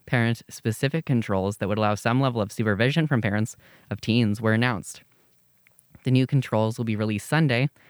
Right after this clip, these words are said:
and Facebook says forty thousand employees have been tasked with handling the topic of youth safety on Facebook-owned platforms. Much of these n-,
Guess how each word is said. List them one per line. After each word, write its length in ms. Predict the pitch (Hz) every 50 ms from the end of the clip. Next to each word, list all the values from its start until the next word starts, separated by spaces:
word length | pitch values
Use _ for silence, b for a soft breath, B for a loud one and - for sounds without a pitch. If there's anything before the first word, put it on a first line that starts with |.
| b b
and 140 | - 127 -
Facebook 400 | - 139 135 - - 147 143 -
says 300 | - - 110 107 107 -
forty 320 | - - 120 123 123 120
thousand 380 | 117 - 113 113 117 113 113 113
employees 600 | 107 104 - - 110 104 101 107 123 135 - - b b b b
have 180 | _ - 139 139
been 140 | - 147 143
tasked 340 | - 113 104 104 - - -
with 120 | 107 101
handling 360 | 120 110 95 98 101 107 104
the 60 | 98
topic 380 | 90 - 117 101 101 - 123 -
of 100 | 123 110
youth 200 | 107 110 127 -
safety 360 | - - 160 151 143 - 123
on 140 | 110 98 98
Facebook-owned 680 | - - 98 101 - - 107 101 - 80 101 98 98 92 -
platforms. 680 | 117 117 117 - - 110 104 101 98 98 95 - - b b b b b b b b b b b b b
Much 220 | - 123 120 117
of 80 | 127 113
these 240 | 120 113 110 110 113
n-, 80 | 120